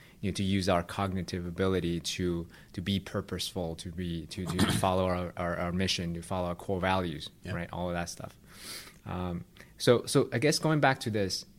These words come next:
Speaker 1: how do you, what was your journey
Speaker 2: Yeah.
Speaker 1: in recognize that lower self and bring more and more awareness of that, and to have that finesse,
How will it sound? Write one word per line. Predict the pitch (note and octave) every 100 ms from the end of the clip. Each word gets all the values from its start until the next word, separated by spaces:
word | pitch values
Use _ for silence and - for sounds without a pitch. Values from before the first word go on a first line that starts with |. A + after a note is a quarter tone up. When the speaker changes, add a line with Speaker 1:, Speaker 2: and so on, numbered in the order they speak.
| - -
Speaker 1:
how | D#3+ E3+ F3+
do | D3+
you, | C3 B2+ B2 A#2+ A#2 A#2 - - - - - - - -
what | E3
was | G3 F#3+
your | C#3+ B2 G2+
journey | G2+ - G#2 G2+ - - - - - - -
Speaker 2:
Yeah. | E2 - -
Speaker 1:
in | G#2 G#2
recognize | G#2 A2+ A#2 A2+ G2+ F2+ E2+ D#2 D2 - - - - - - - - - - - -
that | F2 F#2
lower | F#2 F2
self | - F#2 F2+ F2 - - - - -
and | F#2+ F2+
bring | F#2+ G2 G2+ -
more | G2 F#2+
and | F#2
more | F#2
awareness | F#2 F2+ F#2+ G2 F#2+ E2+ -
of | E2
that, | D#2+
and | F#2 F#2
to | F#2
have | F#2 F#2+ F2+ -
that | F#2+ -
finesse, | F#2 F2 F#2+ - - -